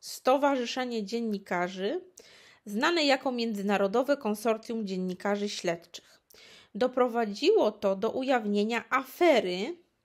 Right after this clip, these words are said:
i bardzo trudnego roku w tej firmie. Za ujawnieniem tych dokumentów i całego precedensu stali dwaj pracownicy firmy, czyli nasi sygnaliści,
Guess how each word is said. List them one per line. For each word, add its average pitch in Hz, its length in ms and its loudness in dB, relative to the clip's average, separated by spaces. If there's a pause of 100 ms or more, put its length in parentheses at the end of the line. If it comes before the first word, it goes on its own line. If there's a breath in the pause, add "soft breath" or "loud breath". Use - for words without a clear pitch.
(1120)
i 254 80 -2
bardzo 254 500 4
trudnego 220 520 -4
roku 208 520 0 (240)
w - 140 -20
tej 208 240 0
firmie. 202 540 -6 (300)
Za 233 400 0 (300)
ujawnieniem 220 960 -2 (1200)
tych 254 220 -4
dokumentów 220 720 0
i 185 60 -12
całego 226 420 0
precedensu 196 760 -4
stali 214 380 -2
dwaj 247 300 0
pracownicy 208 680 -6
firmy, 190 540 -8 (960 loud breath)
czyli 214 260 -4
nasi 214 360 -2
sygnaliści, 240 1080 -6